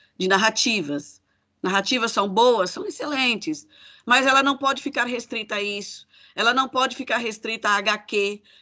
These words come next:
ela não pode ficar restrita a um tipo de leitura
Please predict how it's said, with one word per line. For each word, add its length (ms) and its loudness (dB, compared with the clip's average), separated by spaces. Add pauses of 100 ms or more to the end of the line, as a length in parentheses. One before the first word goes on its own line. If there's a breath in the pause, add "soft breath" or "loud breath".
ela 200 2
não 200 2
pode 400 0
ficar 280 -2
restrita 480 -2
a 60 6
um 100 -4
tipo 540 -4
de 80 -12
leitura 600 -8